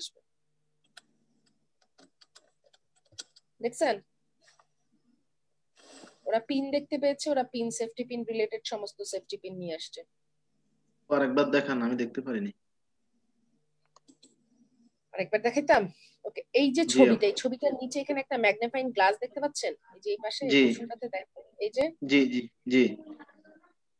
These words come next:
Speaker 1: এই magnifying গ্লাসটাকে যখন click করবেন, এই যে দেখেন,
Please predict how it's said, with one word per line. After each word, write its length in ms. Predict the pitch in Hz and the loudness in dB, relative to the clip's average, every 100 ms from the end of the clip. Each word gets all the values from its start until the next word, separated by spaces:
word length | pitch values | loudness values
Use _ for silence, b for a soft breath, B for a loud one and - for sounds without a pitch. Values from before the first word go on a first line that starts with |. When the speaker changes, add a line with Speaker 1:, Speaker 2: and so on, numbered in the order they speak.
| - | 2
Speaker 1:
এই 160 | 240 302 262 | 2 4 6
magnifying 460 | 220 240 262 285 277 196 | 6 4 0 0 -2 -2
গ্লাসটাকে 500 | 185 190 - 254 254 | -2 -4 -4 -4 -4
যখন 160 | 233 247 - | -6 -10 -10
click 180 | 226 226 - | -8 -8 -6
করবেন, 240 | 269 233 196 | -2 -2 -2
এই 60 | 185 | -4
যে 60 | 175 | -4
দেখেন, 240 | 160 180 | -4 -6